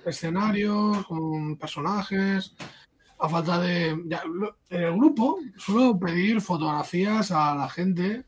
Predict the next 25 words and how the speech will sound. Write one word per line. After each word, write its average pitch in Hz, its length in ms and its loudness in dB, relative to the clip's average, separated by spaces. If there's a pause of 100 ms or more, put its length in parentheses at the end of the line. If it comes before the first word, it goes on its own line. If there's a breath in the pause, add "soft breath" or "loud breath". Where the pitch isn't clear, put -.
que 139 140 -8
quiera 160 540 4
aparecer 151 480 -2
en 175 100 -2
las 151 140 -2
aventuras. 156 520 0 (960 loud breath)
Y 190 500 8
en 185 160 2
este 214 340 0
caso 247 240 4
me 247 100 6
quedé 180 240 0
sin 185 800 0
demasiados 160 460 -2
recursos. 135 520 -8
Entonces, 175 640 -4 (180)
al - 140 -12
final 156 340 -2
terminé 156 580 -4 (340 soft breath)
<laughs> - 840 -6
aprovechando 202 1200 2 (480 loud breath)
lo, 208 260 2
lo 185 220 2
propio 220 520 6
y, 185 220 4